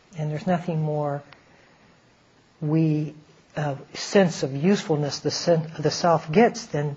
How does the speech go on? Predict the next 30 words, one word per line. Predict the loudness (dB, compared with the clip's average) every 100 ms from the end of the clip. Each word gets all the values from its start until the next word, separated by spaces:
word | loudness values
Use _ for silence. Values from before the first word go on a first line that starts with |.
| -10
to | -16 -16 -16 -4
be | -2
accomplished | -2 0 -2 -2 -8 -12 -12 -14 -20 _ _ -16
and | -10
feel | 0 2 2
productive | -2 -4 2 2 2 -6 -8 -6
and | -10 -10 -16 -20 -20 -20 -20 -20 _ _ -16
checking | 2 2 4 0 2
off | 2 0 -8 -18 -18 -20 -20 _ _ _ _ 2
one | 2 2
assignment | 0 0 2 0 0
after | -2 -2 -2
another. | 0 0 -2 -8 -16 -8
Hmm? | -6 -6 -10 -20 _ _ _ -20 -20 -20 _ _ _ _ _ _ _ _ 0
Uh, | 2
so | 6 10
that's | 10 8
not | 6 8
what | 8
I'm | 6
talking | 6 6 6 0
about | -2 -2 -2 -2
<laughs> | -2
tonight. | -2 -4 -12 -2
Really, | 10 12 12
it's | 8 4
much | 2 4
more | 4 4
of | 2 -2
a, | -10